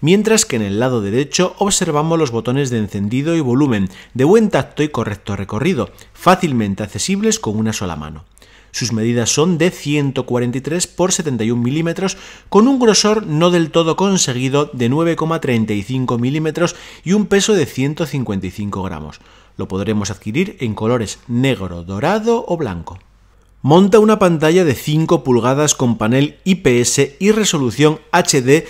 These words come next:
de mil doscientos ochenta por setecientos veinte píxeles, que nos ofrecen una nitidez y ángulos de visión muy interesantes, eso sí,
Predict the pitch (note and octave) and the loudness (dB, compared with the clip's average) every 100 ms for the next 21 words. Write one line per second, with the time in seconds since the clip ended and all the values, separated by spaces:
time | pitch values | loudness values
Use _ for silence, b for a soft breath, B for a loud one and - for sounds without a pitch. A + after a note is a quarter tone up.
0 | B B B2 B2+ D#3+ A3+ G3+ D#3+ F3 F3+ | B B -2 0 2 2 2 0 0 0
1 | F3+ C3+ - C3 D3 D3 B2+ - G#2 F#2 | -2 -2 -2 -2 -4 -4 -4 -6 -10 -6
2 | A#2 A#2 B2 A2+ A2 A2+ F#3 G3 A2 F2 | -4 -2 -4 -2 -2 -2 -2 -2 -4 -6
3 | - B B - B3 A3+ F#3 C#3+ D3+ E3 | -10 B B -2 0 4 4 2 0 -2
4 | D#3 - D3+ D#3 B2+ A#2+ G2+ F#2 _ A#2+ | -6 -4 -2 0 -2 -2 -4 -6 _ -2
5 | C#3 D3 A#2 A2 C#3+ G#3 D3 - E3 D#3+ | -2 0 -2 0 0 0 0 0 0 2
6 | C#3 C3+ C3 C3 B2 A#2+ - E3+ F#2+ F#2 | 2 2 2 2 0 0 0 0 -2 -8
7 | - _ - D3+ D3 - E3 | -10 _ -2 0 2 2 0